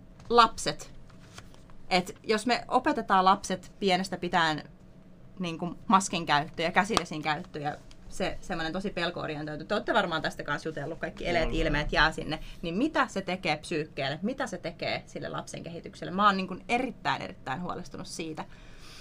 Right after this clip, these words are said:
Speaker 1: Ja sitten se, että jos, jos, no, nä-, nä on, nä-, näitä olen kuullut vaikkapa kaup-, kaupan kassajonossa tai muualla, että sitten, tai bussissa istuessani,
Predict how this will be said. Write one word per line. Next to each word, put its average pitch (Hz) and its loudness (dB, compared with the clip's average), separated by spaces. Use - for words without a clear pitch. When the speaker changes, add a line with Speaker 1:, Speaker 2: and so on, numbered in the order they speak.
Speaker 1:
Ja 175 -2
sitten 190 0
se, 175 0
että 160 -4
jos, 156 -4
jos, 156 -2
no, 208 2
nä-, 190 6
nä 226 6
on, 208 2
nä-, 190 4
näitä 202 0
olen 170 -2
kuullut 170 -2
vaikkapa 151 -2
kaup-, 147 -2
kaupan 165 2
kassajonossa 143 -2
tai 151 -4
muualla, 147 -4
että 151 -10
sitten, - -8
tai 180 8
bussissa 165 -2
istuessani, 165 -4